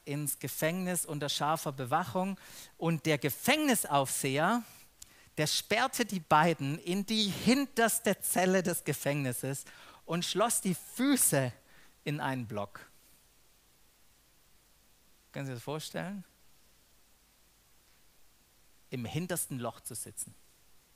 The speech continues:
Füße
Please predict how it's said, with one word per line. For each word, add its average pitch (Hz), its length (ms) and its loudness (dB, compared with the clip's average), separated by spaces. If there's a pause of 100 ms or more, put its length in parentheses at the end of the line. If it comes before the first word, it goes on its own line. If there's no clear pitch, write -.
(1700)
Füße 143 640 -4